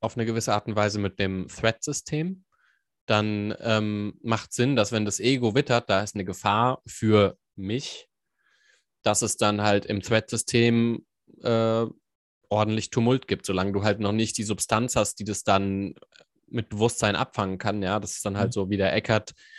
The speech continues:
Speaker 1: Thema Schmerzkörper, das wird dann halt alles aktiv wie Sau. Und,
Speaker 2: Aber muss man's
Speaker 1: ähm,
Speaker 2: dann unbedingt ins Extreme reißen? Also ich würd's auch schon verstehen, wenn man's wieder auf die normale Ebene bringt, aber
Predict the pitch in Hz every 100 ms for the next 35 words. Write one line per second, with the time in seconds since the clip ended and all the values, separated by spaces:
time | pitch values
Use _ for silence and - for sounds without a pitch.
0 | - - 120 107 101 - 110 120 - -
1 | 92 107 107 101 107 101 101 101 101 104
2 | - - - 131 - 98 98 92 123 -
3 | - - - _ _ _ - _ - 104
4 | 104 113 127 104 147 - 135 139 143 143
5 | 147 147 - _ - 131 - 127 - -
6 | 113 139 143 151 151 139 127 123 135 139
7 | 143 - 135 127 123 139 135 127 127 131
8 | 127 120 - _ _ - 127 135 123 117
9 | 127 151 127 113 104 107 - 110 123 110
10 | 110 113